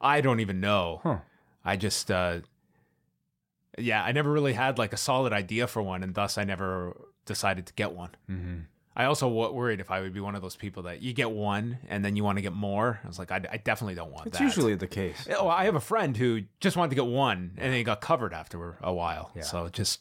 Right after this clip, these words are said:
Speaker 1: it just gets addictive. And then suddenly you look like, I don't know, The Undertaker. Arms are just covered.
Speaker 2: That's not such a bad thing.
Speaker 1: I guess not. Uh, then Charlotte walked in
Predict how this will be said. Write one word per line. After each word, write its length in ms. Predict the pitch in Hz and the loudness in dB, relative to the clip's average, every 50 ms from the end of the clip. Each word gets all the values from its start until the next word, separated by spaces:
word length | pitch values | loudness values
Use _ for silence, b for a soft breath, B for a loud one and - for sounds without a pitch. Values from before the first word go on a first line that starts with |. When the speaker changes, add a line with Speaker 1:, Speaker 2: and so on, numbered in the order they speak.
| - - | -6 -2
Speaker 1:
it 240 | 85 98 98 90 | 0 0 0 0
just 180 | - 110 - - | 0 -2 0 2
gets 180 | - - - - | 0 0 0 0
addictive. 360 | 85 - 110 - - - - - - b b b b b b b b b | 0 0 0 0 -2 -12 -12 -12 -18 b b b b b b b b b
And 120 | 92 92 | 2 4
then 120 | 95 90 85 | 4 4 2
suddenly 320 | - 98 87 90 87 87 | 2 2 2 2 2 0
you 80 | 85 87 | 0 0
look 200 | 92 87 - - | 0 -2 0 0
like, 300 | 90 87 87 - - - - - - _ _ _ _ _ b b b b b b b b b b b b | 0 0 0 -2 -6 -12 -14 -16 -20 _ _ _ _ _ b b b b b b b b b b b b
I 60 | - | -4
don't 100 | 87 85 | -4 -2
know, 160 | 87 92 104 - _ _ _ _ - | -2 -4 -6 -8 _ _ _ _ 0
The 140 | 117 113 110 | 2 2 4
Undertaker. 540 | 127 127 117 101 101 85 80 - 92 - - _ _ _ _ _ _ _ _ _ - | 4 2 0 -2 -2 -6 -6 -8 -12 -16 -16 _ _ _ _ _ _ _ _ _ 4
Arms 240 | 117 123 120 107 110 | 4 4 6 4 2
are 40 | |
just 420 | 104 - 107 - - _ - - - | 2 0 0 0 -2 _ -20 -10 -4
covered. 400 | - - 156 170 165 120 - - - - _ _ _ _ _ _ _ _ _ _ _ _ _ 139 139 139 | 4 6 6 6 6 4 -4 -8 -14 -18 _ _ _ _ _ _ _ _ _ _ _ _ _ -14 -10 -10
Speaker 2:
That's 200 | 139 - - - | -8 -8 -4 -4
not 140 | 95 82 - | -4 -4 -4
such 160 | - - - | -8 -12 -14
a 40 | - | -12
bad 280 | - - - - - - | -12 -10 -10 -10 -8 -6
thing. 180 | 87 85 80 - - - - | -6 -6 -6 -6 -12 -12 -12
Speaker 1:
I 40 | - | -10
guess 240 | - - - - - | -8 -8 -8 -6 -6
not. 180 | 50 50 50 - _ B B B B B B B B B B B B B B B B B B B B B B B B B _ _ _ _ _ _ - | -6 -8 -10 -14 _ B B B B B B B B B B B B B B B B B B B B B B B B B _ _ _ _ _ _ 2
Uh, 200 | 104 107 110 110 | 4 4 4 4
then 260 | 113 170 175 170 175 | 4 4 4 4 4
Charlotte 500 | 170 - - - 160 151 160 151 131 - | 2 2 2 4 4 6 6 6 4 4
walked 300 | 127 107 92 92 - - | 4 4 2 2 2 0
in 280 | 107 98 101 117 139 | -2 -2 -2 -2 -4